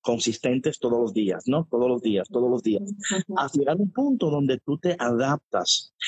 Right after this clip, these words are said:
Speaker 1: espiritualmente, mentalmente, emocionalmente, financieramente, eh, va a haber una adaptación a ese estilo de vida que tú estás buscando, ¿verdad?
Speaker 2: Claro.
Speaker 1: Y luego tú dices, y luego, ah, claro, y luego tú dices, "Man, el Señor está conspirando a mi favor,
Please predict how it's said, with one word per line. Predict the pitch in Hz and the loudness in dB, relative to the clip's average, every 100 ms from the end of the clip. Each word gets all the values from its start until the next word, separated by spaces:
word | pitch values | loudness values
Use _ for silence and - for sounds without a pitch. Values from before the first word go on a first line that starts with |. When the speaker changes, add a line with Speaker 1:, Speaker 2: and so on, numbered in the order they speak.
| - - | -10 -4
Speaker 1:
espiritualmente, | 131 - 131 127 131 127 117 117 117 | -4 0 -2 0 0 2 2 0 -2
mentalmente, | 113 110 107 120 120 113 113 120 - | 0 0 0 0 2 0 0 -2 0
emocionalmente, | 123 131 - 120 117 113 113 110 117 | 0 0 0 0 2 2 2 0 -2
financieramente, | - 151 151 135 120 123 117 101 98 - 101 110 _ - - - - | 0 2 2 2 0 2 2 2 0 -2 -4 -4 _ -8 -6 -6 -4
eh, | 120 117 113 | 0 0 0
va | |
a | 131 | 0
haber | 147 165 | 2 2
una | 160 | 4
adaptación | 151 147 - 127 - 131 180 170 165 _ _ _ | 2 0 -2 -2 0 0 2 0 -4 _ _ _
a | 113 113 | -2 0
ese | 127 160 | 2 0
estilo | - - 147 190 165 | -2 -4 0 2 2
de | 127 | 2
vida | 110 110 | 2 0
que | - 107 | 0 -2
tú | 117 | -2
estás | - 120 | -2 -2
buscando, | 110 107 - 127 160 87 | 0 -2 -2 2 2 0
¿verdad? | 82 90 107 139 160 _ - - | -2 0 2 0 -2 _ -16 -10
Speaker 2:
Claro. | 196 123 | -2 0
Speaker 1:
Y | |
luego | 117 120 135 - | 2 2 0 -4
tú | 131 | -4
dices, | 135 151 131 - _ - - | -2 0 -2 -6 _ -16 -2
y | 120 | 2
luego, | 120 135 151 - - | 2 2 0 -4 -2
ah, | 117 110 101 | 0 0 0
claro, | 120 147 160 113 | 0 0 0 0
y | 117 | 0
luego | 110 123 147 | 0 0 0
tú | 147 | 0
dices, | 135 139 139 117 | -2 -2 -4 -2
"Man, | 131 123 104 | 0 0 0
el | 110 110 | -2 -2
Señor | 117 107 107 131 | 0 2 2 0
está | 123 127 117 | 0 -4 -4
conspirando | 135 127 - 117 113 127 151 120 | -2 -2 0 -2 0 2 2 2
a | |
mi | 104 | 0
favor, | - 95 101 180 170 113 | 0 -2 0 0 0 -2